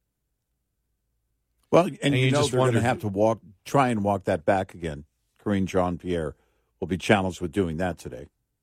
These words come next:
Speaker 2: It's just like you just shake
Speaker 1: Every single time they have to try and walk it back.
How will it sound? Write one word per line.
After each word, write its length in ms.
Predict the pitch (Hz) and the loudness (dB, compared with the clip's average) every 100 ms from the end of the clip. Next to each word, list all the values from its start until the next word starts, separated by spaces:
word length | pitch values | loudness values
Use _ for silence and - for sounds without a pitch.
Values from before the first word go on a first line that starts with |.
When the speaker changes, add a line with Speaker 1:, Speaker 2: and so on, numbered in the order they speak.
| _ _ _ _ _ _ _ _ _ _ | _ _ _ _ _ _ _ _ _ _
Speaker 2:
It's 180 | 185 151 - | -4 -4 -6
just 280 | - - | -14 -10
like 140 | - - | -10 -10
you 100 | 127 | -12
just 220 | 131 131 | -16 -16
shake 180 | - 76 | -10 0
Speaker 1:
Every 340 | - 117 123 123 | 2 2 2 -2
single 340 | - 139 120 | 0 0 0
time 400 | 123 - 120 82 | -2 0 0 0
they 140 | 82 85 | -2 0
have 160 | 90 | -2
to 80 | - | -6
try 240 | - 101 | -4 -2
and 100 | 92 | 0
walk 240 | 90 85 - | 0 -2 -4
it 80 | 76 | -8
back. 220 | 80 | -8